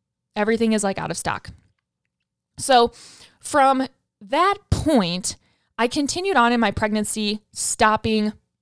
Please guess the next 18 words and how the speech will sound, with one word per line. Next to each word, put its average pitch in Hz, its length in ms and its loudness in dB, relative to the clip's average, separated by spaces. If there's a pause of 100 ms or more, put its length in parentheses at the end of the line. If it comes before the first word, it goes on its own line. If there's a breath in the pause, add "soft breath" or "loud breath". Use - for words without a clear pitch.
(1300)
all 247 120 4
forms 247 260 0
of 254 80 -2
tracking. 220 420 -4 (180)
I, 220 100 2
I 226 140 4
literally 294 540 0
didn't 262 180 -2
track 233 220 -2
anything. 214 380 -2 (440 loud breath)
Um, 190 380 -2 (640)
obviously, 277 420 0
I 262 40 4
wasn't 233 300 2
drinking. 220 580 -2 (140)
So 214 400 2 (360)
o-, - 160 2
obviously, 233 680 4